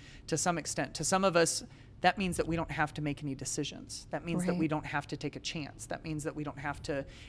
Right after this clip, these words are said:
Speaker 1: it's like it's already done for us and we're
Speaker 2: Mm-hmm.
Speaker 1: just gonna do it.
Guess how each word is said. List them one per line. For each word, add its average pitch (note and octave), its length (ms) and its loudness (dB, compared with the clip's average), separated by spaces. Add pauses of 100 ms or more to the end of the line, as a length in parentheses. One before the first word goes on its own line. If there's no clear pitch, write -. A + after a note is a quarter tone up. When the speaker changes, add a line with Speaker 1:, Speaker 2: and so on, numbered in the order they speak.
Speaker 1:
it's D3+ 120 -4
like D3+ 140 2
it's D3 100 -4
already E3 220 4
done D#3 240 4
for D3+ 240 2
us D3+ 140 2
and C#3+ 120 0
we're C#3 100 4
Speaker 2:
Mm-hmm. B2+ 40 2
Speaker 1:
just - 220 0
gonna C#3+ 180 0
do D3+ 340 -2
it. - 360 -6